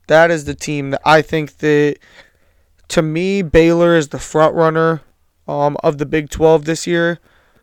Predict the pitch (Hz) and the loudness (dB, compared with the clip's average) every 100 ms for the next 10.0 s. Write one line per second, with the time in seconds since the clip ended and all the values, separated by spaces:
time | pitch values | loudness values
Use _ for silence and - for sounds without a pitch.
0 | _ - 147 151 135 143 - 160 160 151 | _ -8 0 0 0 -4 -2 0 0 0
1 | 143 147 151 151 139 139 _ - 160 139 | 2 2 2 0 -4 -12 _ -2 0 0
2 | 135 - 156 151 139 123 - _ _ 156 | -6 -10 -8 -8 -6 -8 -10 _ _ -16
3 | 135 143 147 156 139 143 143 147 143 139 | -8 -4 -4 -6 -6 -4 -4 -4 -4 -6
4 | 135 _ 127 131 135 127 135 139 143 139 | -10 _ -8 -8 -8 -6 0 2 2 0
5 | 139 139 131 123 139 135 135 135 139 - | -2 -2 -4 -4 -4 -2 -4 -4 -8 -16
6 | _ _ _ _ _ - 135 - - - | _ _ _ _ _ -6 -6 -8 -14 -20
7 | _ 160 151 156 143 175 170 170 160 - | _ -2 0 0 2 0 2 -2 -4 -10
8 | _ _ _ _ - 190 190 160 160 160 | _ _ _ _ 2 2 2 2 2 0
9 | 180 165 170 170 170 151 143 147 160 165 | -4 -4 -2 -2 -4 -10 -10 -10 -8 -10